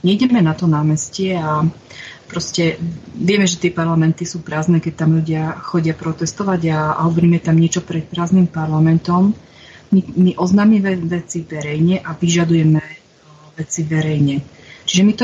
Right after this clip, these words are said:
robíme takýmto mírovým spôsobom. Nerobíme to, mm, vlastne ani so štipkou násilia,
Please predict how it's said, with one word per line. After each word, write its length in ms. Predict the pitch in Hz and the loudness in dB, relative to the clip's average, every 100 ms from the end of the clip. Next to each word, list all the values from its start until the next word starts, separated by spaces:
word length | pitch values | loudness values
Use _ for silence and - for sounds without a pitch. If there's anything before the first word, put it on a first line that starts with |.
| 233 | 2
robíme 240 | 208 190 | 4 2
takýmto 560 | 170 175 190 175 170 165 185 | 2 -2 0 0 0 0 4
mírovým 480 | 185 175 160 160 | 4 4 2 0
spôsobom. 960 | - - 151 - 165 147 135 143 - _ _ _ - | -2 -12 -18 -14 -14 -14 -12 -12 -14 _ _ _ 0
Nerobíme 640 | 190 202 185 190 180 170 - | 2 2 2 4 4 0 -4
to, 320 | 165 160 160 | -4 -2 -2
mm, 1040 | 160 156 156 - 160 160 156 127 - 165 | -2 -2 -6 -8 -8 -6 -6 -8 -12 -6
vlastne 320 | 165 160 175 | -4 0 -2
ani 320 | - 165 175 165 | 0 4 4 4
so 240 | - 160 | 0 -6
štipkou 720 | 156 - 180 - - 180 165 | -6 -8 -12 -10 -4 -4 0
násilia, 720 | 160 151 156 208 202 208 233 | 0 0 -2 -2 -2 0 -2